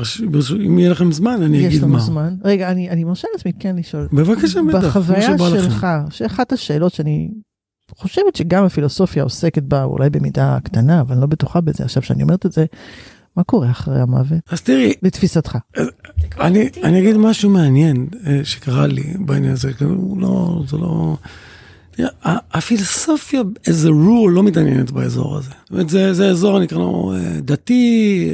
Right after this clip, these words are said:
Speaker 1: אה, מיסטי. רוב הפילוסופים, תשעים ותשע פסיק תשע, יוצאים מנקודת הנחה שאחרי המוות, אולי יש משהו, אולי לא, זה לא מעניין. נקודת הסיום זה מה שמעניין, ולזה יש את הערך הפילוסופי. זאת אומרת, עם זה אני משחק. עכשיו, זה לא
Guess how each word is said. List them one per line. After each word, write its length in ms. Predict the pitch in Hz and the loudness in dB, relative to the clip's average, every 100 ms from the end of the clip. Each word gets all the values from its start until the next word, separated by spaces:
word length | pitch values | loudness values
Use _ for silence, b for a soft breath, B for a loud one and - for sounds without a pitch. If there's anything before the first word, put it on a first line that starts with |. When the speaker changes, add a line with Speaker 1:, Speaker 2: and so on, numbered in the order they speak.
| - | -6
Speaker 1:
אה, 120 | 165 | -6
מיסטי. 600 | 196 208 - 208 202 196 - _ - 285 277 | -4 -4 -2 -2 -2 -4 -8 _ -14 -6 0
רוב 580 | 220 220 160 156 269 247 | 0 0 0 2 4 2
הפילוסופים, 640 | 202 170 131 160 - - 139 | -2 -2 -4 -10 -14 -14 -12
תשעים 280 | 143 202 175 | -6 -4 -4
ותשע 240 | 151 139 | -4 -12
פסיק 220 | 127 175 - | -12 -14 -12
תשע, 280 | 190 165 147 - b b - | -12 -12 -14 -18 b b -8
יוצאים 240 | 170 233 | 0 2
מנקודת 400 | 220 180 190 208 | 2 0 -2 -2
הנחה 320 | 190 175 185 156 | -2 -4 -4 -4
שאחרי 340 | 156 131 180 | -6 -6 -4
המוות, 440 | 185 180 175 170 - 175 | -2 -2 -2 -6 -6 0
אולי 260 | 165 185 | 2 2
יש 120 | 175 | 0
משהו, 220 | 196 - 180 | 0 0 0
אולי 180 | 175 | 0
לא, 140 | 202 185 | 2 2
זה 100 | 170 | 2
לא 100 | 170 | 0
מעניין. 360 | 151 139 131 | 0 0 0
נקודת 360 | 135 170 190 185 | 0 0 0 0
הסיום 420 | 170 - 92 85 | -2 2 2 2
זה 80 | 143 | -2
מה 100 | 143 | -6
שמעניין, 520 | - 165 180 285 330 - B B 160 | -6 -6 0 2 2 -2 B B 0
ולזה 320 | 185 156 226 | 2 4 2
יש 260 | 220 - | 2 -2
את 140 | 165 170 | -4 -2
הערך 320 | 165 170 131 | 0 0 -2
הפילוסופי. 560 | - 165 139 175 143 - | 0 0 2 0 -2 -4
זאת 80 | |
אומרת, 160 | 156 135 B B B B | -2 -2 B B B B
עם 140 | 196 175 | -2 0
זה 180 | 226 226 | 0 0
אני 80 | |
משחק. 320 | 202 165 - 117 | -2 -4 -10 -14
עכשיו, 160 | - 175 - _ | -14 -16 -18 _
זה 160 | 131 | -10
לא 80 | 147 | -6